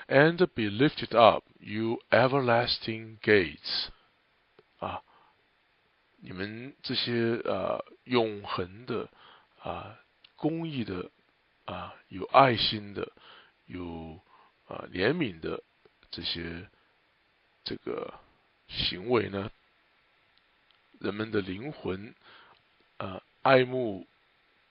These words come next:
真正的唯一的天主，经过这些事情来表现出来。他们，呃，不会被许多，呃，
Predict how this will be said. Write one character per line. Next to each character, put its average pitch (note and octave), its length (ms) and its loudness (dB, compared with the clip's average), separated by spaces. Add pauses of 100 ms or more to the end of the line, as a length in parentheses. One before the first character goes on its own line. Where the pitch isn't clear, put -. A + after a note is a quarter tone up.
(200)
真 F3+ 340 0
正 D#3 200 0
的 - 120 -8
唯 F#2+ 300 -6
一 D#3 160 -6
的 G#2+ 220 0
天 E3 420 0
主， - 180 -14 (640)
经 A2 220 -4
过 F#2+ 180 -6
这 G#2 200 -4
些 E2 320 -6
事 - 260 0
情 E2+ 280 -2
来 D#2 200 -8
表 - 360 -6
现 C3+ 300 2
出 - 220 -12
来。 - 140 -8 (760)
他 - 180 2
们， G2+ 400 -6 (600)
呃， D#2 360 -8 (1500)
不 C3 160 0
会 C3+ 360 2 (280)
被 G#2+ 380 4
许 - 240 -6
多， G#2 360 -2 (100)
呃， E2 220 -6